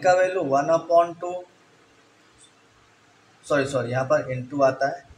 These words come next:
यहाँ पर भी into आ जाएगा, into R upon हंड्रेड। अब हम क्या कर सकते हैं यहाँ पर, टू वन जा टू, टू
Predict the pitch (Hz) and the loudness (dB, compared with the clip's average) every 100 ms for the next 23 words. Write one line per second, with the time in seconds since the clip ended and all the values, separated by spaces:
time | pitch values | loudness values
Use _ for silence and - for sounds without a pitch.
0 | - 123 127 135 131 131 123 123 131 127 | -12 -6 -4 -4 -4 -4 -8 -8 -4 -2
1 | 127 127 131 147 - _ _ _ _ _ | -2 -2 -4 -8 -14 _ _ _ _ _
2 | _ _ _ _ _ _ _ - - 131 | _ _ _ _ _ _ _ -20 -10 -8
3 | 131 143 139 143 139 151 160 - - _ | -8 -6 -8 -4 0 0 0 -4 -18 _
4 | _ _ - - 113 131 143 214 220 - | _ _ -16 -12 -6 0 0 0 -4 -12
5 | - - 123 110 - - - - - _ | -14 -16 -14 -14 -14 -16 -18 -20 -20 _
6 | _ _ _ _ _ _ _ _ _ _ | _ _ _ _ _ _ _ _ _ _
7 | _ _ _ _ _ _ - _ _ - | _ _ _ _ _ _ -20 _ _ -2
8 | 180 175 175 175 180 185 185 185 175 185 | 0 0 -4 0 2 2 -2 -2 -6 -4
9 | 175 170 175 175 175 - - _ _ _ | 0 0 4 2 2 -12 -20 _ _ _
10 | - _ _ _ _ _ _ - - _ | -20 _ _ _ _ _ _ -20 -20 _
11 | _ _ _ _ 151 156 151 151 156 156 | _ _ _ _ -2 0 0 0 -2 0
12 | 180 202 - _ _ - _ _ - 139 | -4 -6 -12 _ _ -20 _ _ -14 -6
13 | 139 | -4